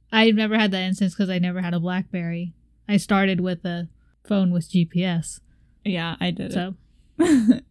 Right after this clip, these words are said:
Speaker 2: <laughs> I'm horrible with directions, and
Speaker 1: Maybe that's just trauma from that situation.
Speaker 2: I don't know, just anytime someone gives me directions, it just doesn't go through my head. Like,
Speaker 1: Actually, no.
Speaker 2: you can just tell me directions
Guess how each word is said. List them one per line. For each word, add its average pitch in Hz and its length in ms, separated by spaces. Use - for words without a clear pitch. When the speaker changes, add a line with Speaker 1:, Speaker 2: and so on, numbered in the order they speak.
Speaker 2:
<laughs> - 220
I'm 220 220
horrible 247 320
with 214 140
directions, - 840
and 180 460
Speaker 1:
Maybe 220 200
that's 247 160
just 247 200
trauma 180 420
from 170 160
that 170 180
situation. 170 640
Speaker 2:
I 254 120
don't 349 140
know, 294 280
just 262 340
anytime 294 320
someone 320 240
gives 277 180
me 277 120
directions, 247 340
it 269 80
just 247 220
doesn't 233 380
go 202 220
through 214 200
my 196 160
head. 180 360
Like, 254 140
Speaker 1:
Actually, 320 240
no. 190 420
Speaker 2:
you 247 140
can 320 140
just 349 280
tell 208 240
me 226 160
directions 214 680